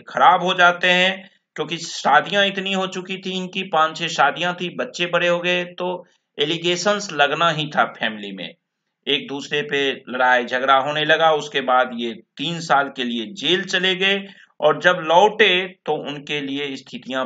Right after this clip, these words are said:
बदल चुकी थी, देश आजाद हो चुका था और देश की स्थिति, तब तक नेहरू जी कुछ अलग कर दिए थे और जो इनका रुतबा था, इनकी जो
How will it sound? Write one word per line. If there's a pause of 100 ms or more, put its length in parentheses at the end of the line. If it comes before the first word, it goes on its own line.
बदल
चुकी
थी,
देश
आजाद
हो
चुका
था
और
देश
की
स्थिति, (320)
तब
तक
नेहरू
जी
कुछ (100)
अलग
कर
दिए
थे (520)
और (840)
जो
इनका
रुतबा
था, (960)
इनकी
जो